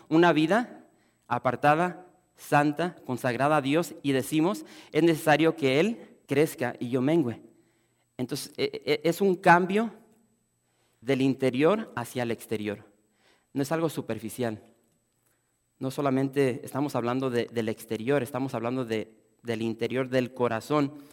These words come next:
Ahora, ahora, según las promesas de Dios, dice que a los hijos, a los hijos de Dios les esperan cielos nuevos y tierra nueva,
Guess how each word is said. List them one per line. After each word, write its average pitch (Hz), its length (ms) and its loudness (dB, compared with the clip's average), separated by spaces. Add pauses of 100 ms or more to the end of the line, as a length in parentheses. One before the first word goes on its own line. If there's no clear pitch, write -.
(640)
Ahora, 135 300 0 (220)
ahora, 139 240 4
según 143 320 4
las 196 120 6
promesas 151 360 2
de 147 100 4
Dios, 156 380 2 (840)
dice 147 300 0
que 151 220 2
a 139 100 4
los 139 260 2
hijos, 214 540 2 (540)
a 135 140 2
los 139 200 0
hijos 190 240 0
de 170 100 8
Dios 165 400 2 (400)
les 123 140 -4
esperan 151 420 2
cielos 165 380 2
nuevos 156 460 0 (1040)
y 117 120 -8
tierra 127 340 0
nueva, 113 320 -4